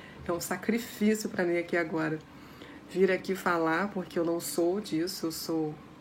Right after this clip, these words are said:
prefiro ficar quietinha, sempre no meu cantinho. O político aqui é você, você que tem intimidade com o microfone, eu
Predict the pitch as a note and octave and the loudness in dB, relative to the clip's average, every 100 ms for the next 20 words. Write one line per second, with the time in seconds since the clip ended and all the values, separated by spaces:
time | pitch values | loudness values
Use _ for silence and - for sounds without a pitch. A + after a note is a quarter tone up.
0 | - F3 F3+ - G3 G3 G3+ D#3+ E3 D3+ | -6 -4 -2 0 -2 -2 -6 -4 -4 -4
1 | - F#3 G3+ G#3 G#3+ - - - - - | -2 0 2 0 -2 -8 -20 -20 -20 -20
2 | - - - F3+ E3+ F3 E3 D#3+ D#3+ D#3+ | -20 -8 -2 -2 0 0 0 0 -2 -2
3 | - E3+ F#3 G3+ - - C#3+ F3+ F#3 - | -2 -2 0 -4 -8 -8 0 2 2 0
4 | G3 F#3+ G#3 A3+ F3+ F#3+ C#4+ - - - | 2 2 2 4 6 8 6 2 -14 -16
5 | - - - F#3+ G3 G#3 G3+ G#3+ A3 A#3 | -12 -12 -4 2 4 4 4 4 4 4
6 | G#3+ G3+ G#3+ G#3 G#3 A3+ A3+ F3 E3 E3 | 6 4 4 2 4 2 2 2 4 4
7 | F3 | 4